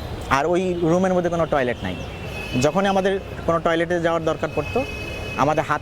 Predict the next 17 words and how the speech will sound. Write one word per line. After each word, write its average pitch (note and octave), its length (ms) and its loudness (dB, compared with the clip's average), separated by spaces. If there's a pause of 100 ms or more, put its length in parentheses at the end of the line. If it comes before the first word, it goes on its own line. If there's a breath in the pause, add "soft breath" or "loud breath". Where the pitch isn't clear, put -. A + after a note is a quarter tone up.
তুলে D3 160 2
ইশারা C3 220 0
করা A#2+ 160 2
লাগতো, A2 180 -2
কোনো C#3 120 2
ডাকাডাকি C3+ 440 0
সাউন্ড B2 280 0
করতে F#2+ 140 -6
যেত G#2+ 120 -2
না। C#3+ 80 -2
হাত A#2 260 0
তুললেই F#3+ 280 2 (520)
এই C3+ 120 4
এসে D3+ 260 -2
দরজা D3+ 220 0
খুলতো, F3 300 0
দরজা D3+ 280 2